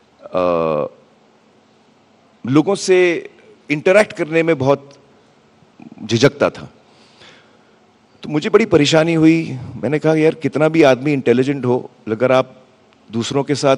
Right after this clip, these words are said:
जो ए-, सबसे बड़ी क्वालिटी होती है हमारी, वो हम लोगों के साथ डील करना आना चाहिए। और अगर आप वो नहीं कर सकते, तो फिर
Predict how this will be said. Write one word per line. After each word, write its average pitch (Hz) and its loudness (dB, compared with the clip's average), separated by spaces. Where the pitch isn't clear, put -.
जो 127 -2
ए-, 104 -2
सबसे 131 0
बड़ी 143 4
क्वालिटी 135 2
होती 135 2
है 127 4
हमारी, 113 0
वो 127 0
हम 135 -2
लोगों 120 0
के 151 -4
साथ 143 2
डील 131 -2
करना 123 0
आना 95 -2
चाहिए। - -14
और 123 2
अगर 147 4
आप 170 4
वो 139 2
नहीं 185 2
कर 160 -2
सकते, 156 -6
तो 156 -4
फिर 135 -4